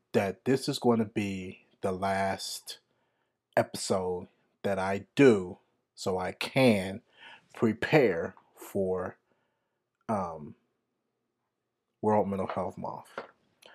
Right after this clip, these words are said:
And the reason why I'm doing that is because, um, a lot of things has come up and I have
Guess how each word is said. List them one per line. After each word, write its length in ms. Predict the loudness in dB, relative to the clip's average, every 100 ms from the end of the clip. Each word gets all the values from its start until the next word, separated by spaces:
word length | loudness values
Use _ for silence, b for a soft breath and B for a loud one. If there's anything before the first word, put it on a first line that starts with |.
| b b b _ -2
And 100 | 4
the 60 |
reason 280 | 6 8 8
why 180 | 8 6
I'm 100 | 4
doing 300 | 2 4 4
that 160 | 2
is 100 | 0
because, 500 | -4 -6 -4 -6 -10 -6
um, 480 | -4 -2 -6 -12 -18 _ _ _ _ _ -12 2
a 60 | 6
lot 160 | 6
of 80 | 6
things 200 | 2 2
has 140 | -2
come 260 | 0 0 4
up 280 | 2 0 -4 _ _ _ _ _ _ _
and 520 | -4 -4 -4 -8 -4 -2
I 160 | -2
have 340 | 0 -2 -4